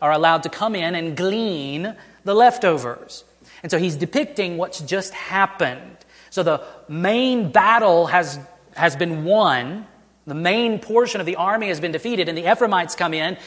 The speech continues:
and they pick up the leftovers. They're part of the mop-up operation. And he says,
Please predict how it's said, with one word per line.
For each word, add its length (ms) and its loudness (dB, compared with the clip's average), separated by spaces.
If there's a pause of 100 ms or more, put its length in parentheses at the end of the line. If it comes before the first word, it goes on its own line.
(140)
and 180 -2
they 240 2
pick 220 -6
up 100 -6
the 80 -4
leftovers. 1120 -4 (160)
They're 160 0
part 220 0
of 80 -2
the 80 0
mop-up 480 2
operation. 800 -4 (180)
And 100 -8
he 160 -2
says, 440 0